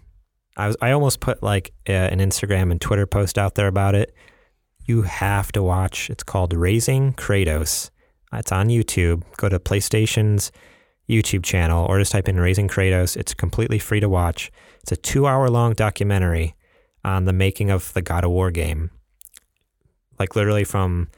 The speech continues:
when it started to the whole six years of development.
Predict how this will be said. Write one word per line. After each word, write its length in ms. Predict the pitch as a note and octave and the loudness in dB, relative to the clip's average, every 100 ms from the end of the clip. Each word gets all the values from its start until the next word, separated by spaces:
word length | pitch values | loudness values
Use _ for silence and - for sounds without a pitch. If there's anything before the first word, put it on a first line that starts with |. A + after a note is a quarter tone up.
| _ _ _ _ _ | _ _ _ _ _
when 140 | - G2 | -2 -2
it 100 | - | 0
started 500 | A2+ G#2 G#2+ A2 G#2 | 0 2 2 0 -2
to 420 | - G2 F2+ F2+ | -2 0 0 -2
the 200 | F2 F2 | -4 -6
whole 420 | - G#2 G2+ G2 | -4 -2 0 0
six 460 | F2+ - - A2 - | -2 -4 -4 -4 -2
years 280 | G#2+ G2 F#2+ | 0 0 0
of 140 | F#2 | -2
development. 600 | G2+ F#2+ F2+ - E2 E2 | -2 -2 -2 -4 -8 -10